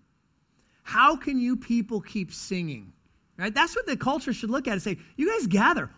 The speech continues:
Why are you not equally divided? Why are you not bitter with one another? Don't you know that person looks different than you? You should have all kinds of issues." And we say, "No, no, no. Let me tell you what Christ has done." And we laugh in the midst of this.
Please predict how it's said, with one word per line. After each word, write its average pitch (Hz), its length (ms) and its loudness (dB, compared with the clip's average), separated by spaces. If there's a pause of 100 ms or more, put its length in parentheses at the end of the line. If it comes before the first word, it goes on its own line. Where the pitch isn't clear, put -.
Why 170 160 -4
are 277 60 0
you 294 140 0
not 285 220 -2
equally 269 340 -6
divided? 254 400 0 (180)
Why 185 140 0
are 262 80 6
you 311 160 0
not 285 240 0
bitter 294 180 -2
with 277 200 -2
one 254 100 -2
another? 202 220 0
Don't 175 260 -4
you 233 60 0
know 220 100 2
that 214 220 -4
person 226 340 -2
looks 190 240 -2
different 233 340 0
than 247 140 0
you? 277 240 0 (200)
You 190 220 2
should 262 200 0
have 226 200 0
all 233 140 -2
kinds 240 240 -2
of 220 80 -2
issues." 247 320 -2
And 185 60 -2
we 170 80 -4
say, 180 100 -8
"No, 185 140 -4
no, 185 160 -2
no. - 40 -10 (220)
Let 208 100 -2
me 208 60 0
tell 220 180 -2
you 196 120 0
what 175 100 -8
Christ 180 380 -2
has 151 120 -6
done." 160 440 -2 (200)
And 156 140 -8
we 170 140 0
laugh 180 560 2
in 180 80 -2
the 160 80 -2
midst 160 280 -2
of 151 120 -6
this. 127 320 -8